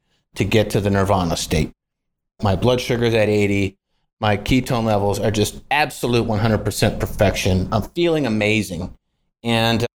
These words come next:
it's a fleeting experience, but I go over to my folks for dinner. And of course, right, it's, there's just burgers and fries. And so I tried to regulate. I had a smaller serving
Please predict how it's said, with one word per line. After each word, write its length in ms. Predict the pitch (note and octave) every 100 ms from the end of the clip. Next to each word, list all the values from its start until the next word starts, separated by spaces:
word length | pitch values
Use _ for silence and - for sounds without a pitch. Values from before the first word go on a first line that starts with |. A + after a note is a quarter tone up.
| -
it's 320 | C#3+ C3+ -
a 80 | C#3+
fleeting 640 | - E3+ A3 E3 G#2+ F#2 G#2+
experience, 720 | - - A#2+ A#2+ A2+ G2 F#2
but 160 | - A2
I 60 |
go 220 | A2+ D3+ E3+
over 180 | F3 E3+
to 60 |
my 140 | D3 C#3
folks 360 | - B2+ B2+
for 120 | -
dinner. 480 | A2+ G#2+ G#2 G#2 A#2 - - -
And 200 | A2+ A2
of 140 | G#2 -
course, 540 | - F#2+ - - - -
right, 220 | F#2+ F#2
it's, 400 | F#2 - - - -
there's 340 | F#2 F#2 -
just 360 | - F#2 - - _ _ _ _ _ _ _ _
burgers 280 | G#2+ G#2+ F#2+
and 120 | F#2+
fries. 380 | - - - - _ _ _ _ _ _
And 220 | G#2+ G#2 G#2
so 140 | B2
I 20 |
tried 360 | A#2 - E3 F3
to 80 | D3
regulate. 580 | A#2+ A#2 A2+ A2 G#2+ G#2+
I 100 | G2+
had 200 | A#2 G#2
a 100 | G2
smaller 520 | - C#3 D3 D#3+ D3
serving 520 | - B2+ C3 A2 G2